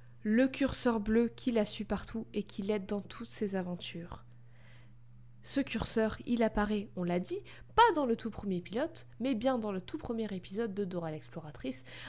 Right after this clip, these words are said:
instaurant vraiment, ancrant vraiment dans la roche ce concept de C'est un délire de jeu vidéo d'ordi parce que, bah, c'est les années deux mille, du coup, voilà.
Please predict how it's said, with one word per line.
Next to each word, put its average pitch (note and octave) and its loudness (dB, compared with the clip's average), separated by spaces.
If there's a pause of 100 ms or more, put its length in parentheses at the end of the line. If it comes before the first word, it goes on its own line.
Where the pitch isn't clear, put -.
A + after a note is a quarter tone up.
(160)
instaurant C4 4
vraiment, A3 4
ancrant A3+ 2
vraiment B3+ 8 (460)
dans A#3+ 6
la A#3+ 6
roche A#3+ 4
ce C#4 0
concept A#3 -2
de A#3 0 (200)
C'est A#3+ 2
un G#3+ 6
délire G#3+ 2
de G#3 4
jeu G#3 2
vidéo G#3 2
d'ordi G3 0
parce - -6
que, G3+ 0
bah, D#3+ -4
c'est E3 -6
les E3 -4
années E3+ 0
deux E3+ -2
mille, F#3 -6
du F#3+ -8
coup, - -12
voilà. E3 -6